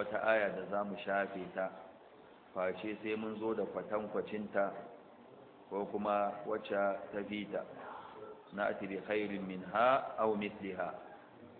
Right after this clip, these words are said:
Haka Allah zai maye gurbin abu da wani abu daban. Aw ta'wilihi, ko kuma a'a, ya ce dalilin ya inganta da ka kawo, amma dai ba yi da rauni,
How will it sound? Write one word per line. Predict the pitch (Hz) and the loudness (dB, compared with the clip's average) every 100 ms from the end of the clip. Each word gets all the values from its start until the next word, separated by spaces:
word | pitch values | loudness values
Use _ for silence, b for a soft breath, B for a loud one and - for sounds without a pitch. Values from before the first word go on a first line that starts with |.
| - - | -14 -10
Haka | 92 95 | -4 0
Allah | 101 107 95 | 0 2 0
zai | 104 95 - - | -2 -6 -8 -6
maye | 123 113 | -2 0
gurbin | 101 104 98 87 | 0 -2 -2 -2
abu | 92 90 | -4 -4
da | 92 | 0
wani | 101 113 | 2 2
abu | 104 87 | 0 -2
daban. | 87 82 87 - - - - - - - - - - - - - 107 | -4 -4 -6 -8 -14 -16 -20 -20 -20 -20 -20 -20 -20 -20 -20 -4 2
Aw | 127 135 131 | 4 4 4
ta'wilihi, | 123 107 107 120 120 113 101 104 104 90 - - - - - - - - - - | 6 6 4 2 2 0 -2 -2 -2 -4 -8 -12 -12 -10 -8 -8 -10 -14 -8 2
ko | 113 | 2
kuma | 113 117 113 | 2 2 4
a'a, | 123 120 107 | 6 6 4
ya | 98 95 | 0 -2
ce | - 110 | -4 -2
dalilin | 98 110 135 120 101 | -2 -2 -2 0 0
ya | 104 110 110 | 6 6 6
inganta | 107 92 87 95 95 95 85 - - | 2 -4 0 0 0 -2 -2 -4 -10
da | 90 | -8
ka | 98 | -6
kawo, | 95 98 98 98 95 - - - - - - - - | -2 2 4 4 0 -6 -14 -16 -20 -20 -20 -12 -6
amma | 92 98 110 | -2 4 4
dai | 110 110 107 107 - - - - - - - - - 95 | 4 2 0 -6 -12 -16 -20 -20 -20 -20 -20 -20 -8 2
ba | 110 | 4
yi | 107 | 4
da | 101 92 | 2 2
rauni, | 98 101 101 | 2 2 -2